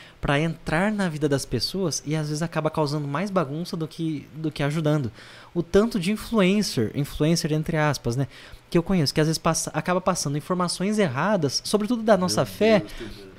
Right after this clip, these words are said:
Speaker 2: meu Deus.
Speaker 1: Cara, e aí atrapalha demais, porque chegam lá e, e falam assim, "Felipe, eu vi no blog de fulano que eu tenho que fazer isso." Eu falo, "Me-, meu Deus, da onde que essa pessoa tirou isso?"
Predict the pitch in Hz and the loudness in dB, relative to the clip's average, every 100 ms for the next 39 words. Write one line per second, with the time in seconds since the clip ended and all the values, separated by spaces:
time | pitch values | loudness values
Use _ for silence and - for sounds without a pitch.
0 | 165 170 87 - - 208 214 170 - 185 | -14 -14 -12 -14 -2 2 4 2 -2 0
1 | 214 208 240 220 - 208 196 190 196 185 | 2 2 0 0 -4 -2 -2 4 6 6
2 | 190 185 202 196 143 - 156 165 - 190 | 4 6 8 6 4 0 0 0 4 4
3 | 180 170 190 175 165 165 - 190 190 190 | 4 4 4 2 -4 -6 2 4 4 2
4 | 170 226 247 - 147 - - - 220 208 | 0 4 6 4 0 -4 -14 2 6 6
5 | 202 254 208 190 190 160 - 147 185 196 | 6 2 6 8 8 4 -2 2 4 4
6 | 185 185 190 - 190 202 180 - 170 180 | 0 -2 -2 0 4 6 6 2 -4 -6
7 | 160 175 196 165 147 202 196 196 190 208 | -6 -4 -4 -2 0 2 6 6 6 2
8 | 196 214 196 202 - 196 202 220 - - | 4 4 4 4 6 6 8 6 2 -2